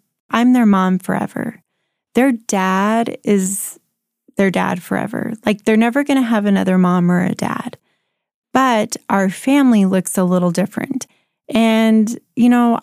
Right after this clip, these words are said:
I'm not gonna worry about the eternities because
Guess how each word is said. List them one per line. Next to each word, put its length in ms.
I'm 140
not 180
gonna 180
worry 360
about 640
the 220
eternities 800
because 320